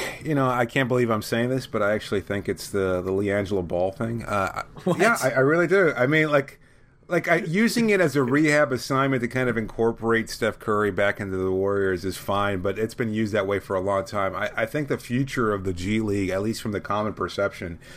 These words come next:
Speaker 1: is that it's a place for people on the fringes to kind of get the necessary skills, coaching, training, et cetera, that will help them get to the next level. Because that's, that's the, the step there is, is witnessing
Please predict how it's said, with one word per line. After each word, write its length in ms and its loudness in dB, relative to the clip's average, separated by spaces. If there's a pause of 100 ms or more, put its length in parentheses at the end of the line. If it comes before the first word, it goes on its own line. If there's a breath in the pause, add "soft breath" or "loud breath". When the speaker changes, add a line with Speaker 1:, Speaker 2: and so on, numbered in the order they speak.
(220 loud breath)
Speaker 1:
is 180 -2
that 180 2
it's 240 -2
a 60 0
place 380 -2
for 140 -2
people 340 -2
on 160 0
the 80 -4
fringes 540 -4
to 60 -2
kind 280 -4
of 120 -8 (500)
get 200 0
the 80 0
necessary 640 0
skills, 680 0 (360 loud breath)
coaching, 640 0
training, 580 0
et 120 -6
cetera, 560 2 (320 loud breath)
that 180 0
will 120 0
help 280 -2
them 160 -8
get 200 -4
to 60 -8
the 80 -4
next 300 -4
level. 380 -4
Because 340 -6
that's, 300 -2
that's 320 -2
the, 280 2
the 200 0
step 380 -2
there 200 2
is, 240 -2
is 180 -2
witnessing 680 -2